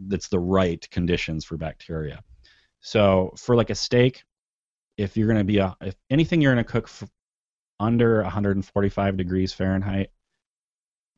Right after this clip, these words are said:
I, you know, I would look at around an hour. Anything above that, like, you would normally stew, braise,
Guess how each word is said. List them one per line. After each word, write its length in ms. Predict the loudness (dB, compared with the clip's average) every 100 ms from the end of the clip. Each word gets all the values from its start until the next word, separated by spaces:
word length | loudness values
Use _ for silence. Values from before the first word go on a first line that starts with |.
| -10
I, 140 | -6
you 120 | -2 0
know, 100 | 0
I 180 | 2
would 140 | 0 0
look 200 | -4 -6
at 60 |
around 240 | -6 -4 -6
an 120 | -6
hour. 400 | -6 -6 -10 -14 _ _ _ _
Anything 240 | 0 2 2
above 400 | 2 2 4 4
that, 360 | 2 2 -2
like, 260 | -6 -6 -2
you 100 | 0
would 120 | 2
normally 340 | 0 0 -2
stew, 520 | -4 -2 2 6 6 4
braise, 760 | 0 0 2 2 0 -4 -10